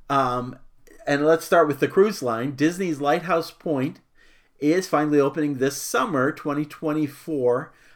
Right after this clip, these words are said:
I didn't quite get a feel for which cruises were going to be there first. I've got a couple of newer images that are available for people to kind of take a look at and,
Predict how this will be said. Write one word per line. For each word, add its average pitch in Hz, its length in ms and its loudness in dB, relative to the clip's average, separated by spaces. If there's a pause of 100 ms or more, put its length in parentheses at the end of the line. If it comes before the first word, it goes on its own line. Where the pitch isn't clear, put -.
(140)
I 123 160 -10 (180)
didn't 220 240 -6
quite 156 260 0
get 139 160 2
a 120 140 0
feel 151 360 0
for 131 200 -4
which 135 440 -4
cruises 135 580 -4
were 120 100 -10
going 123 320 -8
to 120 80 -10
be 123 240 -8
there 120 200 -2
first. - 680 -6 (560)
I've 120 360 0
got 139 180 2
a 135 40 -2
couple 160 340 -4
of 123 200 -2
newer 175 320 2
images 127 640 -4
that 120 360 -2
are 117 160 -4
available 120 560 0
for 127 160 -10
people 131 420 -6
to 120 180 -12
kind 107 220 -8
of - 60 -12
take 127 180 -8
a 120 60 -6
look 127 260 -6
at 143 280 0
and, 90 200 -16